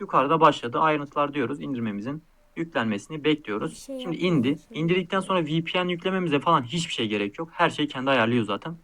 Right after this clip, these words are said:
Speaker 1: Devam ettik. Aptoid'in kendi, e, emülatörünü indiriyor. Şimdi testimizden de geçti ve indir dedik. Kurduk yani. Hemen size zaten ekranda uyarı çıkarıyor. "Bu oyunu yüklemek istiyor musunuz?" diye Roblox ya altta çıkıyor. Tıkladık ve kur dedik. Hemen zaten ekrandan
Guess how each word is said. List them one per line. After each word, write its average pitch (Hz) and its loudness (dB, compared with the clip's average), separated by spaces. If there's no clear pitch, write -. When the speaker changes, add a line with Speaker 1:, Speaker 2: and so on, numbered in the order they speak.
Speaker 1:
Devam 143 8
ettik. - -6
Aptoid'in 143 2
kendi, 143 -2
e, - -14
emülatörünü 151 4
indiriyor. 117 2
Şimdi 165 -2
testimizden 120 -2
de 104 -2
geçti 143 2
ve 156 2
indir 139 -2
dedik. 135 -2
Kurduk - -2
yani. 123 -6
Hemen 196 4
size 175 0
zaten 165 6
ekranda 165 0
uyarı 151 6
çıkarıyor. 110 -2
"Bu 160 4
oyunu 151 8
yüklemek 165 0
istiyor 147 -2
musunuz?" 110 -4
diye 151 2
Roblox 135 0
ya 135 2
altta 117 -2
çıkıyor. - -8
Tıkladık 165 -8
ve 160 -2
kur 147 -4
dedik. 110 -4
Hemen 135 -4
zaten 127 -2
ekrandan 123 -2